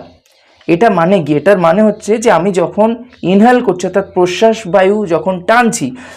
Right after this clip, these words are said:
তখন এই ম্যাক্সিমাম ছশো সিসি per সেকেন্ডে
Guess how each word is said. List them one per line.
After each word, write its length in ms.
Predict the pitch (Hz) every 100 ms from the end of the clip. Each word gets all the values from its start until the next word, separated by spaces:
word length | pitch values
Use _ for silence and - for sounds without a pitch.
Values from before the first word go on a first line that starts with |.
| -
তখন 240 | 175 220
এই 60 | 220
ম্যাক্সিমাম 1000 | 190 180 180 - - 262 247 147 143 - _ _ _ _
ছশো 480 | - 180 196 220 240
সিসি 480 | 233 214 175 214 226 226 _ _ _
per 200 | 214 240
সেকেন্ডে 760 | 233 202 180 180 180 190 185